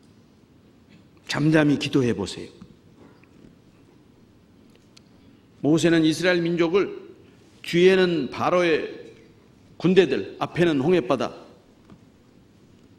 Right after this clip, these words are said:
그야말로 진퇴양난의 위기 속에서도 뭐라고 했어요? "너희는 가만히 여호와께서 우리를 어떻게 구원하시는가 보라."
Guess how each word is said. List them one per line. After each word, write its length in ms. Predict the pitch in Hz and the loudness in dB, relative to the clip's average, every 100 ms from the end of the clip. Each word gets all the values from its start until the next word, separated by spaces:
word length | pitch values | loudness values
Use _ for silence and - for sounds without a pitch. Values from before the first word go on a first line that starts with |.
| _ _ _ _ _ _ _ - - | _ _ _ _ _ _ _ -20 -12
그야말로 720 | - 143 151 139 120 - - - - - _ _ _ | -4 0 0 -2 -4 -8 -16 -20 -20 -20 _ _ _
진퇴양난의 960 | - 180 180 170 151 139 160 160 147 120 | -2 0 2 2 2 2 2 2 2 0
위기 220 | 123 143 | 0 -2
속에서도 460 | 139 120 113 - 92 | -4 -4 -6 -6 -4
뭐라고 340 | 110 104 90 | -4 -4 -8
했어요? 220 | 87 - - - _ _ _ _ | -12 -18 -20 -20 _ _ _ _
"너희는 460 | 131 143 143 131 - | -2 0 0 -2 -6
가만히 720 | 147 139 147 165 170 165 - - - - - _ _ _ _ _ _ - | -6 -2 0 0 0 -2 -4 -12 -20 -20 -20 _ _ _ _ _ _ 0
여호와께서 480 | 147 175 175 175 170 | 2 4 2 0 2
우리를 240 | 170 185 | 2 2
어떻게 360 | 160 - 233 214 | 0 0 0 0
구원하시는가 760 | - 208 196 170 175 170 185 | 0 0 0 -2 -2 -2 -2
보라." 420 | - 156 135 - | 0 0 0 -6